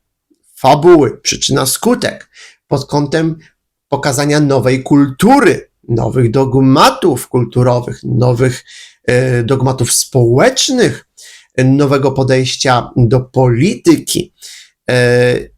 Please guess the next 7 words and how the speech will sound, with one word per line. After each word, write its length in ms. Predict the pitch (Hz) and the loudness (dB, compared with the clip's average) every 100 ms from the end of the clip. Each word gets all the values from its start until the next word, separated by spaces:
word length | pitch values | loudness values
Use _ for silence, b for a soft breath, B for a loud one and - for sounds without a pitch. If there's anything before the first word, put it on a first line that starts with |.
| _ | _
i 160 | - - | -10 -6
to 180 | 160 156 | -2 0
jest 220 | 120 - | 0 -2
ciekawe, 380 | - - 151 117 | -6 -2 -2 0
a 40 | |
jednocześnie 500 | 135 127 131 175 175 135 | 0 0 -2 -2 -2 0
douzupełnia, 1600 | 123 - - 180 143 151 147 - 131 113 110 104 107 - 170 294 | 0 0 2 2 4 0 -2 -2 -2 -2 -2 -2 0 2 2 2